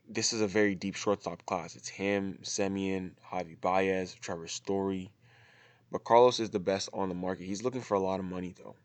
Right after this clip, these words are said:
So we'll see where he ends up. At third base, it's Chris Bryant. So Chris Bryant actually played more games in the outfield than at third base this season. It's,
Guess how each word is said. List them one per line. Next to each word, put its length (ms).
So 260
we'll 80
see 200
where 120
he 140
ends 200
up. 200
At 180
third 240
base, 220
it's 180
Chris 320
Bryant. 800
So 320
Chris 260
Bryant 300
actually 320
played 320
more 180
games 320
in 60
the 80
outfield 400
than 120
at 100
third 240
base 220
this 180
season. 420
It's, 440